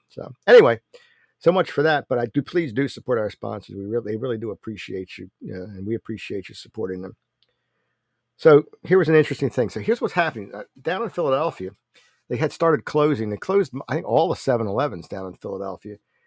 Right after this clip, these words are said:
They had several Wawa stores in different parts of the city. And I just saw an article on, uh, on, on, um, what's it, A-, what's the A B C station down there, Channel six down in Philly,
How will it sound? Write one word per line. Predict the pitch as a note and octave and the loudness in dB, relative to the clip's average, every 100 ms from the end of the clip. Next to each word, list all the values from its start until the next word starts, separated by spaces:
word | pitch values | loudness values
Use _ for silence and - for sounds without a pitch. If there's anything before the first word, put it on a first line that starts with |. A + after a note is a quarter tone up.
| _ | _
They | A#2 | -6
had | D#3+ C3+ | -6 -6
several | - D#3 C3+ A#2+ | -6 -4 -2 -4
Wawa | F#2+ A#2 C3 A2 G2 | -2 -2 0 0 -2
stores | G2 - A2 G2 | -4 -6 -6 -6
in | G#2 | -8
different | A2+ A2 F#2+ | -8 -8 -10
parts | - A2 - | -8 -8 -10
of | G2+ F#2 | -18 -16
the | F2+ F2+ | -16 -16
city. | - - D3+ A#2+ E2+ _ _ _ _ | -20 -10 -8 -8 -10 _ _ _ _
And | - G2+ | -12 -10
I | |
just | F2+ F3+ F#3 | -6 -6 -6
saw | - F3 D#3 C#3+ | -2 0 0 -2
an | A#2 A2 | -4 -6
article | D#3 F3 B2+ A2+ | -4 -4 -2 -2
on, | A2+ A2 G2+ G2+ | -2 -4 -6 -10
uh, | F#2 _ - | -12 _ -20
on, | F#2+ F#2 A2 _ _ _ | -16 -16 -18 _ _ _
on, | - G#2 G2+ | -10 -6 -4
um, | G2+ F#2+ F#2+ F3 | -4 -6 -10 -14
what's | B2 A2 - | -10 -10 -10
it, | - | -10
A-, | - A#2 A#2 A2 | -8 -6 -8 -6
what's | C3 A#2+ | -6 -6
the | |
A | A2 | -6
B | A2 A2 | -8 -10
C | - A2 | -10 -12
station | - G#2+ G#2+ G#2+ | -8 -8 -6 -8
down | G#2+ G#2 | -8 -6
there, | G#2+ | -6
Channel | G#2 A2+ G#2+ | -6 -4 -4
six | F#2 A#2+ G#2+ | -4 -4 -4
down | - G2 | -6 -6
in | F#2 | -6
Philly, | - B2 G#2+ | 2 4 2